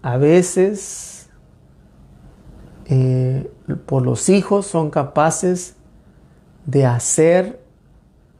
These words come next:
hasta lo que no. Capaces de humillarse, capaces de dar, capaces de buscar por sus hijos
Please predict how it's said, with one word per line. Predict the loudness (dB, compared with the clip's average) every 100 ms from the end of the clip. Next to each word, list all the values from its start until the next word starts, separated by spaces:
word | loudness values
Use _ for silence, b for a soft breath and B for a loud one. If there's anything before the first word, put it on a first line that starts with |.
| _ -4
hasta | -4 -2 -2
lo | -2 -2
que | -4
no. | -6 -6 -12 -20 -20 -20 _ _ _ -20 -20 -20 B B B B B -6
Capaces | -6 -2 0 0 0 -2
de | 0
humillarse, | 0 0 2 2 0 -4 -8 -12 _ _ _ _ _ _ _ _ _ b b b -20 -6
capaces | -4 0 0 2 0 0 0
de | 2 2
dar, | 2 2 4 2 0 -12 _ _ _ _ _ _ _ _ _ b b b -4
capaces | -2 2 2 2 4
de | 4
buscar | 2 -2 -6 -2 2 4 2 -2 -14 _ _ _ -10
por | -8 -8
sus | -10 -4
hijos | -4 -4 -8 -10 -16